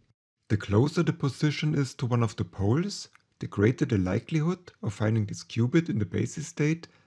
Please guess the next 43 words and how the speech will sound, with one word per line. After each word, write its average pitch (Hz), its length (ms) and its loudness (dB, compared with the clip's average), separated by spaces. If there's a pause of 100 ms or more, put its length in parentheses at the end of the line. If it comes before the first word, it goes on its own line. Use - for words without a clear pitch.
that - 200 -4
lies 98 380 2
at - 140 -8
that - 260 -2
pole. - 240 -4 (920)
Using 117 360 6
the 87 80 4
Bloch 101 260 2
sphere 175 360 4
is - 240 -2
really 123 180 6
a - 60 2
great 107 380 2
way 107 260 4
to 143 180 -10
visualize 139 560 2
the 110 80 -8
state 101 380 2
of 139 80 -4
a 151 40 -2
quantum 87 460 0
bit. 85 300 -10 (1000)
I 95 60 4
hope 92 320 4
you 135 140 6
enjoyed 98 460 2
this 143 160 -4
video 160 420 2 (340)
and 117 120 2
I 107 60 6
could - 240 0
make 104 240 4
the 107 80 2
mathematics 104 720 0
behind 110 320 2
the - 60 -2
Bloch - 280 0
sphere 160 380 0
a - 60 -4
little 104 220 2
bit 135 220 -4
more 95 300 2
understandable. 92 720 -2